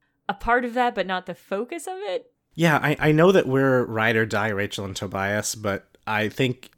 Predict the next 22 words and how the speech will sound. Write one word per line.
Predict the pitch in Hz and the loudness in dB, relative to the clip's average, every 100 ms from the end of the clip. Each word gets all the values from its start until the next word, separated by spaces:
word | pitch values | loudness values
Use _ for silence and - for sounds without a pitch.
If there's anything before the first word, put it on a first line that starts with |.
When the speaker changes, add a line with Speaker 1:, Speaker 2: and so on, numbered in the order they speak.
| - | -14
Speaker 2:
my | 131 131 135 127 123 | -6 0 4 4 2
favorite | - - 131 127 120 107 104 98 | -2 0 4 4 2 0 -2 -2
relationship | 104 98 92 - 98 - 87 85 - _ | -4 -4 -4 -6 -10 -10 -10 -12 -20 _
in, | 117 98 95 - | -10 -8 -10 -10
in | 104 95 | -8 -8
these | 92 92 | -8 -8
books | - 95 82 - | -8 -8 -8 -10
is | 104 - | -12 -14
the | |
friendship | - 104 92 - 92 | -10 -8 -8 -8 -10
between | 104 - 101 | -10 -10 -8
Marco | 95 90 92 | -8 -10 -14
and | 87 | -12
Cassie, | - 87 - 90 | -8 -6 -8 -12
because | 90 95 98 92 | -14 -12 -10 -10
it's | 92 | -10
so | - 120 | -8 -6
natural. | 117 90 87 - - | -4 -4 -6 -10 -10
Speaker 1:
It's, | - - _ _ - | -12 -18 _ _ -12
I | 269 359 | -10 -4
think | 539 | -4
that | 523 | 0